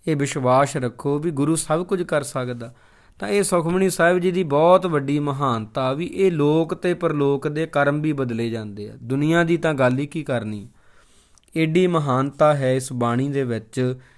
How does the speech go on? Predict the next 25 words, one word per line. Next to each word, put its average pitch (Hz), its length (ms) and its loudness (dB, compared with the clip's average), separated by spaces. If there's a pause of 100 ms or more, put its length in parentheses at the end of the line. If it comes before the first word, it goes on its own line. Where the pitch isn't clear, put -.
(380)
ਗੱਲ 165 220 10
ਤਾਂ 190 240 6
ਹੈ 185 140 6
ਵੀ 196 100 2
ਸਾਡਾ 170 360 4
ਭਰੋਸਾ 151 540 0
ਕਿੰਨਾ, 123 400 -6 (580)
ਸਾਡਾ 147 400 6
ਵਿਸ਼ਵਾਸ 135 680 2
ਕਿੰਨਾ। 110 400 -8 (640)
ਇਸ 175 80 2
ਤਰ੍ਹਾਂ 190 280 4
ਬਾਬਾ 165 320 6
ਨਾਨਕ 139 220 0
ਸਿੰਘ 156 260 -4
ਜੀ 147 140 -2
ਨੇ 143 120 0
ਬਚਨ 131 400 -2
ਕੀਤੇ 127 600 -4 (400)
ਕਿ - 140 -8
ਇਹ 190 240 2
ਜਿਹੜੇ 180 260 2
ਕਰਮ 165 380 2
ਹੁੰਦੇ 127 460 0
ਆ, 120 320 0